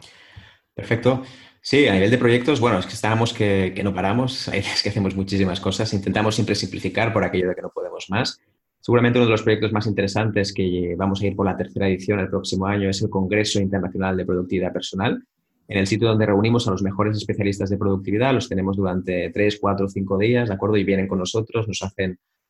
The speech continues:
una pequeña masterclass, una charla, y podemos gozar de todos ellos cuando realmente es muy complicado tener un minuto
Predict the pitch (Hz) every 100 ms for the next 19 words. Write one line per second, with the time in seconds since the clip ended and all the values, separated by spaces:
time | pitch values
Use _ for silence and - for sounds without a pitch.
0 | _ 95 98 92 90 87 98 95 95 113
1 | 113 110 95 87 - 113 123 156 - 98
2 | 95 98 104 101 98 101 101 101 98 104
3 | 110 104 92 92 92 95 95 104 117 123
4 | 104 101 95 101 98 95 98 95 92 104
5 | 98